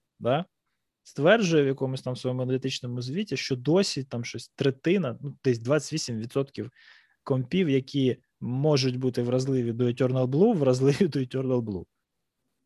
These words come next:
Тобто це, ну, проблема. Люди не патчать старі вразливості, тому що вони не знають, що вони у них є, поки ось така фігня натрапляється.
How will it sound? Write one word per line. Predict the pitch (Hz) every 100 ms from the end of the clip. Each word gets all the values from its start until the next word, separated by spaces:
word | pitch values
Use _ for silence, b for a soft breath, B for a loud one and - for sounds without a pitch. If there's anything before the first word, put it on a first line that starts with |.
| _
Тобто | 135 135 156
це, | 143 185 196 190 170 147
ну, | 156 147
проблема. | 120 151 170 202 131 104 92 _ -
Люди | 120 151 175
не | 165
патчать | 165 160 147 131
старі | - 135 131
вразливості, | 127 127 165 240 226 -
тому | - 143 165
що | -
вони | 151 - 151
не |
знають, | 147 151 170 160
що | -
вони | 135 135
у | 139
них | 139 143 -
є, | 131 95 B B
поки | - 131 131
ось | 135
така | 139 135
фігня | - 135 135
натрапляється. | 101 - - 110 104 -